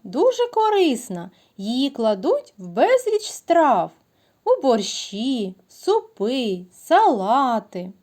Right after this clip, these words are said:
Ой, розхвалилася, дивіться, ти не схожа на царицю. Я від тебе красивіший, червоніший і товстіший.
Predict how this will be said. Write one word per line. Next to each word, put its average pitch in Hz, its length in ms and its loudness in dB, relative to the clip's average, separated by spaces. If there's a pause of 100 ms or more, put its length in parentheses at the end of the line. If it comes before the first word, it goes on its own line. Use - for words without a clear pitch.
(340)
Ой, 349 440 4 (260)
розхвалилася, 359 1200 0
дивіться, 311 960 2 (300)
ти 311 180 0
не 330 180 -2
схожа 381 640 4
на 427 220 0
царицю. 359 880 0 (280)
Я 277 400 2
від 330 280 -4
тебе 349 360 4
красивіший, 349 1300 0 (160)
червоніший 302 1400 -2
і 381 120 4
товстіший. 320 1300 0